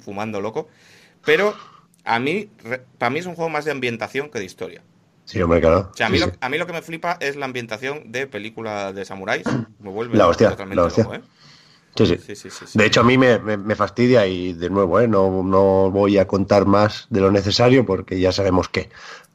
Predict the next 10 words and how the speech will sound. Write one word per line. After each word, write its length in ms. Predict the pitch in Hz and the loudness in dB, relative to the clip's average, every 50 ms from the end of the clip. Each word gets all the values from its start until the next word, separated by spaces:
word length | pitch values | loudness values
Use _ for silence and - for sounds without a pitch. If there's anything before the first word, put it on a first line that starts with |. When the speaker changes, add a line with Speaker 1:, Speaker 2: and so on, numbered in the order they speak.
| _ _ _ | _ _ _
Speaker 2:
Pero 840 | - 120 123 113 110 110 110 107 101 101 98 98 95 87 78 - _ _ _ _ _ _ _ _ _ _ _ _ _ _ _ - - _ _ _ _ _ _ _ _ _ _ _ _ _ _ - | 2 4 6 6 6 8 8 8 8 8 8 6 4 2 0 -6 _ _ _ _ _ _ _ _ _ _ _ _ _ _ _ -20 -20 _ _ _ _ _ _ _ _ _ _ _ _ _ _ -2
los 220 | 123 127 127 123 - | 2 2 2 2 4
primeros 420 | - 135 131 143 156 160 151 120 | 4 4 6 8 8 6 6 4
mundos 340 | 135 160 160 160 147 143 113 | 4 2 2 2 2 0 2
me 80 | 113 | 2
gustan 280 | 107 110 110 107 117 95 | 0 0 0 -2 -2 -2
más 160 | 95 95 92 | -2 -2 -2
que 80 | - 98 | -4 -8
los 140 | 82 - - | -8 -8 -10
últimos. 340 | 76 67 - 69 - - | -14 -14 -14 -16 -18 -18